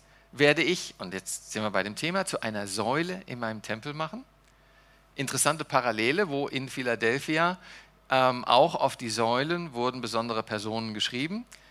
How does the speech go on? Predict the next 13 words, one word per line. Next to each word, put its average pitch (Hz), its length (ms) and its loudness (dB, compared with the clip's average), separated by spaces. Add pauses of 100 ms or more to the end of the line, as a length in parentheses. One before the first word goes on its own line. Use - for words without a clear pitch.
(180)
Das - 300 2
greift 113 580 2
hier 120 180 0
Jesus 117 380 0
auf, 147 240 0
damit 170 240 -4
die 185 60 -2
Leute 160 340 2
das 139 160 0
wirklich 147 260 -4
sozusagen 131 320 -4
koppeln 139 320 -4
können. 123 300 -6